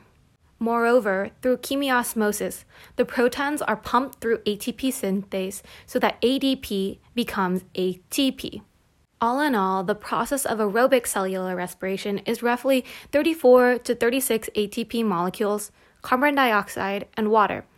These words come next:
Let's quickly talk about anaerobic respiration, which requires no oxygen. To do this, organisms undergo fermentation,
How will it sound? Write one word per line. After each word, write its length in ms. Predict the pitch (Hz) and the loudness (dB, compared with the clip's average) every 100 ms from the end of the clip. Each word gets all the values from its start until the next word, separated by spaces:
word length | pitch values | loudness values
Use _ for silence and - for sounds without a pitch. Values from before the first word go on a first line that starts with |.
| _ _ _ _ _ _ - | _ _ _ _ _ _ -2
Let's 160 | 285 | -2
quickly 380 | - 294 349 370 | -2 -4 2 2
talk 280 | 349 226 226 | 4 2 2
about 320 | 233 220 - | 4 2 2
anaerobic 640 | 254 285 262 208 190 190 | -2 0 2 0 0 -2
respiration, 640 | 180 170 - 180 185 190 190 - _ | -4 -6 -6 -6 -6 -8 -10 -14 _
which 200 | 240 247 | -6 -4
requires 540 | 233 - 208 196 190 - 226 | -4 0 2 2 -2 -8 -4
no 240 | 240 233 | 0 0
oxygen. 600 | 175 175 - 185 - - - _ _ _ _ | -2 -8 -12 -12 -12 -14 -20 _ _ _ _
To 100 | - | -6
do 200 | 254 311 | -2 2
this, 340 | 262 220 214 - - | 4 2 0 -6 0
organisms 600 | 247 294 320 320 320 294 | 2 4 2 0 -2 -2
undergo 520 | - 214 202 180 180 | -2 -2 0 0 0
fermentation, 1040 | 180 - 214 196 190 190 254 226 - 175 | -4 -6 -2 0 0 0 0 -2 -2 -8